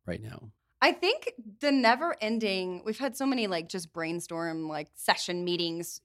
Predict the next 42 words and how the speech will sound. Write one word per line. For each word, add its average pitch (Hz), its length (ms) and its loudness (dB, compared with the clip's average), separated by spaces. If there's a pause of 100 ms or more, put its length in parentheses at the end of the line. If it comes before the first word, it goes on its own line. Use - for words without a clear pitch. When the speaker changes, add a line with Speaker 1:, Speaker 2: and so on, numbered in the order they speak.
(260)
Speaker 2:
especially 185 420 -4
with 175 140 -8
a 165 40 -10
twenty 185 300 -4
twenty, 165 540 -6
Speaker 1:
Mm-hmm. 104 200 0 (240)
Speaker 2:
you 156 140 -10
know, 147 100 -10
coming 170 280 -6
on 165 100 -2
us. 160 200 -8 (500)
We 269 160 2
had 440 400 6 (240)
a 247 80 4
lot 254 180 6
of 262 80 2
conversations 196 600 -4
about 165 560 0
starting, 175 960 -2 (240)
opening 202 360 0
new 165 120 0
locations, - 500 -12
where 262 240 0
they 156 120 2
Speaker 1:
Mm-hmm. 113 120 8
Speaker 2:
would 113 140 2
be, 113 360 -16
you 226 140 -2
know, 208 280 6
just 240 180 0
the 294 80 2
future 269 460 6
of, 160 260 2 (100)
Speaker 1:
Mm-hmm. 104 220 0
Speaker 2:
of 175 60 2
Wex, 175 380 4
what 160 140 -8
we 160 80 -8
would 165 140 -12
wanna 160 200 -12
do 156 460 -10
and - 300 -14